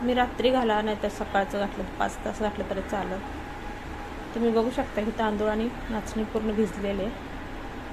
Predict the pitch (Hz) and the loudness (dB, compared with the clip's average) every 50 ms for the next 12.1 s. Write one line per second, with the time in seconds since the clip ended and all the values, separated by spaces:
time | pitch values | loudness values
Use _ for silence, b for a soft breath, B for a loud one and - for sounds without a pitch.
0 | - - - - 208 - 247 240 - 247 247 247 233 - - 226 - 226 220 233 | -8 -6 -4 -2 2 4 4 4 4 2 2 2 2 0 0 0 2 2 2 2
1 | 220 208 208 - 220 214 208 - 185 185 196 196 208 190 190 233 - - - - | 2 2 2 2 2 2 2 0 0 0 0 0 0 0 0 -2 -2 -4 -8 -8
2 | - - - - - - - - 220 240 254 - 269 247 240 - 240 233 240 240 | -6 -6 -6 -6 -6 -6 -2 2 2 2 4 4 4 2 4 2 2 2 2 2
3 | 240 233 226 - - 208 214 214 208 202 196 202 190 - 190 - 202 190 180 175 | 2 0 -2 -2 -2 0 0 0 0 0 -2 -2 -4 -4 -4 -2 -2 -2 -2 -2
4 | 175 180 196 202 - - 175 170 - 226 262 262 - - - - - - - - | -2 -2 -2 -2 -2 -4 -4 -4 -2 -4 -4 -4 -6 -8 -8 -8 -8 -8 -8 -8
5 | - - - - - - - - - - - - - - - - - - - - | -8 -8 -8 -8 -8 -8 -8 -8 -8 -8 -8 -8 -8 -8 -8 -8 -8 -8 -8 -8
6 | - - - - - - - - - - - - - - - - - - - - | -8 -8 -8 -8 -8 -8 -8 -6 -8 -8 -8 -8 -8 -8 -8 -8 -8 -8 -8 -8
7 | - - - - - - - - - - - - - - - - - - - - | -8 -8 -8 -8 -8 -8 -8 -8 -6 -6 -6 -6 -8 -8 -8 -8 -8 -8 -8 -8
8 | - - - - - 233 240 240 233 226 269 254 240 - 262 247 233 226 240 233 | -8 -8 -6 -2 2 4 4 4 4 4 2 2 2 2 0 0 2 4 4 4
9 | 220 196 - 196 196 202 208 208 196 180 180 190 226 233 - - - - - - | 4 4 0 -2 -2 0 0 0 0 -2 -2 -2 -4 -4 -6 -8 -8 -8 -10 -8
10 | - - - - - - - - - - - - - - - - - - - - | -8 -10 -10 -10 -10 -10 -10 -10 -10 -10 -10 -10 -8 -10 -10 -10 -10 -10 -10 -10
11 | - - - - - - - - - - - - - - - - - - - - | -10 -10 -8 -8 -8 -8 -8 -8 -8 -8 -8 -8 -8 -8 -10 -10 -10 -10 -6 -4
12 | 208 214 | -2 -2